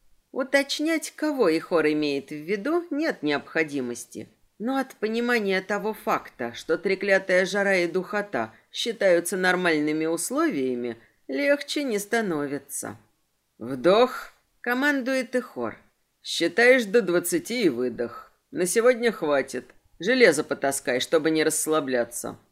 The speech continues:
Ты с севера?» Считалось, что там был юг, но если относительно империи, то да, с севера. «Рана не беспокоит?» «Нет». «Хорошо».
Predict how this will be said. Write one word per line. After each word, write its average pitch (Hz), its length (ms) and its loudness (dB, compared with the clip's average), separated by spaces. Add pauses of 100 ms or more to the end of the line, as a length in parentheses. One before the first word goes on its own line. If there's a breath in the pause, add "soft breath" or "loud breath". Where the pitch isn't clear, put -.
(100)
Ты 190 140 4
с - 200 0
севера?» 170 500 0 (560)
Считалось, 170 920 0 (100)
что - 280 -2
там 233 320 2
был 208 180 4
юг, 127 480 -4
но 180 140 -2
если 185 320 0
относительно 165 840 0
империи, 151 540 -4 (120)
то 214 120 -2
да, 135 360 -2
с - 200 -8
севера. 120 500 0 (480)
«Рана 190 340 6
не 151 160 2
беспокоит?» 160 840 0 (440)
«Нет». 151 520 -2 (340)
«Хорошо». 135 720 0